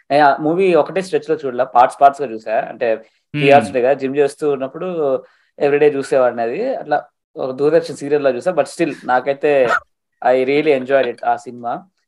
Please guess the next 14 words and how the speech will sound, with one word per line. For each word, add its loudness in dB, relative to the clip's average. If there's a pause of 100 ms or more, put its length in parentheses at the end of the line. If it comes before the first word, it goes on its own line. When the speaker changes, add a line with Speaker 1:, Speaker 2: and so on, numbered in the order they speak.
(120)
Speaker 1:
మెయిన్ 2
Speaker 2:
Right. -8
Speaker 1:
ఈ -4
పార్ట్స్ 4
నువ్వు -2
చెప్పినట్టు -2
ఈ -8
ఫోర్స్డ్ 2
ఇంక్లూజన్ -6
లేకుండా -2
ఉండడం -4 (600)
and, 0
Speaker 2:
Correct. 6
Speaker 1:
uh, 6